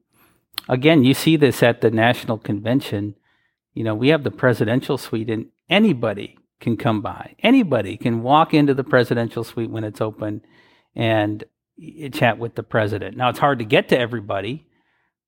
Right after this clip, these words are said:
How well we do at executing it, we can debate. But the ethic is that everyday members have access. I mean, I can tell you, I talk to blind people almost every day who are like, "Ast-,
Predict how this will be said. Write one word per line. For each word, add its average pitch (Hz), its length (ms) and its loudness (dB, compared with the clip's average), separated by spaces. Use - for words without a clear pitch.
How 214 240 2
well 208 220 4
we 160 140 0
do 143 180 0
at 123 80 -2
executing 117 680 0
it, 107 240 -4
we 151 160 2
can 117 160 0
debate. 98 500 -10
But 113 420 0
the 127 320 0
ethic 131 600 0
is 107 440 -2
that 107 480 0
everyday 147 580 0
members 117 480 -4
have 135 260 0
access. 107 580 -2
I 117 60 -4
mean, 117 120 0
I 135 120 2
can 160 140 0
tell 127 120 4
you, 117 120 0
I 143 100 4
talk 117 300 -2
to 123 60 -6
blind 117 340 -4
people 117 260 -4
almost 120 320 -4
every 113 220 0
day 147 300 2
who 113 180 -6
are 110 100 -6
like, 107 220 -10
"Ast-, - 200 -10